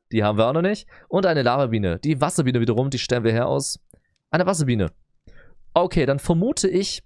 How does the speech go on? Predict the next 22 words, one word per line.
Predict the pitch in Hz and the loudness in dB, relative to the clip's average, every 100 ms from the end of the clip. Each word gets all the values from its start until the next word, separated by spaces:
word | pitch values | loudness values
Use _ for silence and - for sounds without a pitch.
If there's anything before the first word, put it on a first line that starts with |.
| _ _ | _ _
dass | 170 180 - | -2 0 -2
wir | |
die | 156 156 | -2 -2
per | - 156 | -2 0
D | 139 143 | 0 0
N | |
A | 139 143 | 0 0
herstellen | 127 101 - 71 | 0 -2 -4 -12
können. | - - - - _ _ - - | -14 -16 -16 -20 _ _ -20 -4
Da | 127 139 | 0 0
schauen | 147 180 180 | 0 0 0
wir | |
doch | 165 | 0
mal | 147 147 | 2 2
rein. | 151 220 - - - - | 0 -2 -8 -20 -12 -6
Gibt | 226 226 | -4 -4
es | - | -2
denn | - 185 | 0 0
davon | 160 151 165 143 | 0 0 -2 0
D | 147 | 0
N | 143 | -2
A? | 156 135 | -2 -4